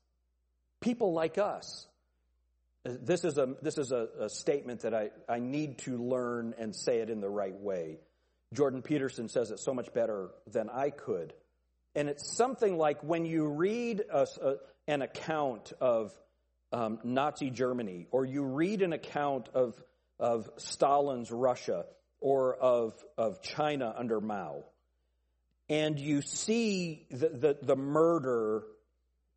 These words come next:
that is carried out by the nation.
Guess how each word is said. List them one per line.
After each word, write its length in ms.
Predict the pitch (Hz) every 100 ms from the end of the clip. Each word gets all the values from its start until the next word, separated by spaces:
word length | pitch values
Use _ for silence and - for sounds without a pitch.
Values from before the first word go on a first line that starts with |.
| _ _ _ _ -
that 300 | 127 156 147
is 200 | 147 -
carried 340 | - 196 190 175
out 160 | 165
by 140 | 151 147
the 100 | 127
nation. 680 | 123 139 147 - 135 92